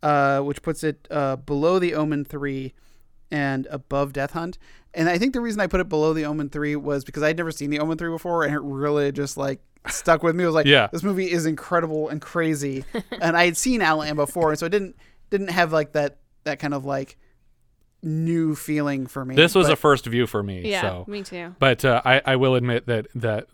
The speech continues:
Speaker 2: the crumbling paper mache baby face in The Omen three just gave me
Speaker 3: <laughs>
Speaker 2: freaking chills. I have this in seventh out of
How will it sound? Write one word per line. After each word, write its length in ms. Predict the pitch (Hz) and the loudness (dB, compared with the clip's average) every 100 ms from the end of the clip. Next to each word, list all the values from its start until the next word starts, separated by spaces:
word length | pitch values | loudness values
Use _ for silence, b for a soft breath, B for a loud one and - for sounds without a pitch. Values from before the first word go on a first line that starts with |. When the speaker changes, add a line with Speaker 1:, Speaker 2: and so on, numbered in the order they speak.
| 170 | -10
Speaker 2:
the 160 | - 113 _ _ _ _ _ _ _ | -6 -6 _ _ _ _ _ _ _
crumbling 500 | - 139 131 123 117 | -2 0 2 0 -2
paper 360 | - 127 127 113 120 - | -2 -2 -2 -6 -10 -10
mache 400 | 120 - 127 113 | -6 -2 -2 0
baby 280 | 117 123 113 | 0 0 0
face 360 | - 110 98 113 | 0 -2 -2 -6
in 260 | 107 120 | -6 -8
The 100 | 120 | -8
Omen 320 | 117 123 233 269 | -4 -2 0 2
three 240 | 175 117 | 2 2
just 180 | 277 359 | 2 2
gave 200 | - 120 | 4 2
me 180 | 113 107 | 2 -4
Speaker 3:
<laughs> 0 | |
Speaker 2:
freaking 400 | 104 - 120 104 | -4 -4 -4 -4
chills. 520 | 104 131 117 110 104 - b b b b b b | -4 0 0 -2 -6 -14 b b b b b b
I 140 | 139 160 | 4 6
have 300 | 165 160 143 | 6 6 8
this 340 | 147 147 - - | 8 8 -2 -2
in 180 | 127 | -2
seventh 580 | 120 156 156 147 - - _ _ _ _ _ _ - | 2 4 4 2 -4 -20 _ _ _ _ _ _ 0
out 140 | 120 | 2
of 300 | 117 110 - | 2 0 -6